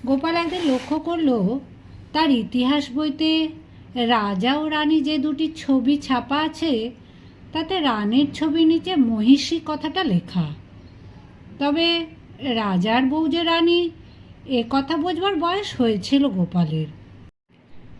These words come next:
গোপাল পণ্ডিত মশাইকে এ ব্যাপারে জিজ্ঞেস করে জানতে পারল, বড় বড় রাজা বাদশার স্ত্রীকে সম্মান করে মহিষী বলা হয়।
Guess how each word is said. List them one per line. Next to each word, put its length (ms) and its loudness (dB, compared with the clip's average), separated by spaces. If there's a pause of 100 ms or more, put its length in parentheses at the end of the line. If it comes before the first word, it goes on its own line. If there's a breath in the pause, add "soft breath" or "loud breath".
(340)
গোপাল 420 0
পণ্ডিত 360 6
মশাইকে 440 4
এ 180 2
ব্যাপারে 360 2
জিজ্ঞেস 380 0
করে 240 0
জানতে 380 0
পারল, 560 2 (720 loud breath)
বড় 260 2
বড় 280 2
রাজা 340 2
বাদশার 440 0
স্ত্রীকে 560 2
সম্মান 480 0
করে 240 0
মহিষী 480 2
বলা 280 2
হয়। 320 -4